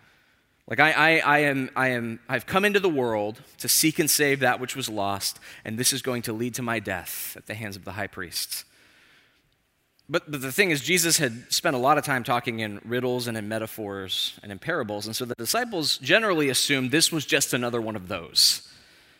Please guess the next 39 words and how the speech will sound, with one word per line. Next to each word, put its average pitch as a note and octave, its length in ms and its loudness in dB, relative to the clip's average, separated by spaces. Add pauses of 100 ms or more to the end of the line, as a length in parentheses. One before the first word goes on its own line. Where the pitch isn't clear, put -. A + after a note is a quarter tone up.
(300)
And A#2 100 -6
so C#3+ 140 4
every E3+ 220 6
time F3+ 180 6
Jesus D3+ 280 2
said A#3 240 8
that, C3+ 280 4
they C#3+ 100 0
thought, C#3+ 320 4 (400)
"He - 120 -14
can't G3 260 -2 (140)
really C3 580 2
mean C#3 380 -2
that." G2 340 -2
But B2+ 240 -4
this F#3 180 6
is A3 120 0
one G#3 120 2
of G3 60 6
those F3 160 2
cases F3 340 2
where, D#3 120 0
no, D3 200 4
Jesus F3 420 2
really E3 220 4
meant D3 260 2
it. G2 120 -4 (1160)
His E3+ 140 4
whole G3+ 280 6
life G3 360 6
has D3+ 160 0
been D3 240 0
lived D3 400 4
in D3 180 -2
the C3 80 -2
shadow D3+ 680 2
of A#2+ 580 -2 (120)
the - 80 -12
cross. - 880 0